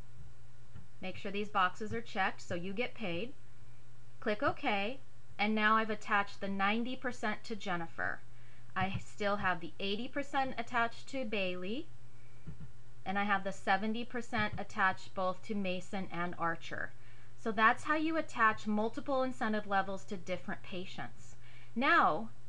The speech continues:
let's say that Archer and Mason have come in, and now they're at the eighty percent level. You can now click into here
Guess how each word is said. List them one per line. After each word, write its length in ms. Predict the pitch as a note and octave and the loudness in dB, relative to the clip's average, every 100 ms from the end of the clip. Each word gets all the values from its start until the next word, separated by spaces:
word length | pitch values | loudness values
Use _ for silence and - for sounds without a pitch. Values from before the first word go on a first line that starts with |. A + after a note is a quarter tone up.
| - | -2
let's 300 | G#3 A#3+ - | 2 2 2
say 160 | C4 A#3 | 0 0
that 180 | A3 - | 2 4
Archer 440 | G#3 A3 - A3+ | 4 4 2 2
and 180 | G3+ G#3 | 2 2
Mason 720 | A3 D4+ E4 A#3 F#3 F#3 B3 - - - - - - - - - | 2 0 -2 0 0 0 -2 -2 -4 -4 -4 -4 -4 -4 -4 -4
have 200 | - A3 | -2 -2
come 240 | - A#3+ A#3+ | 0 2 2
in, 220 | G#3 G3+ | 2 2
and 100 | G#3 | 2
now 220 | A3 A#3 | 4 6
they're 220 | A#3+ C4 | 4 2
at 120 | E4 E4 | 0 -2
the 140 | - | -4
eighty 280 | - B3 D4+ | -2 0 -2
percent 440 | - G#3 - D#3+ - | -2 -4 -2 -2 -2
level. 440 | D#3 - - - - - - - | -2 -2 -4 -4 -4 -4 -4 -4
You 120 | A3 | -2
can 200 | A3 A3 | 0 2
now 280 | G#3 G3 F#3+ - | 4 4 4 0
click 260 | - G3+ C#4 | 0 0 -2
into 160 | D4+ | -4
here 420 | E4+ B3+ G#3 D4 | -4 -2 0 -2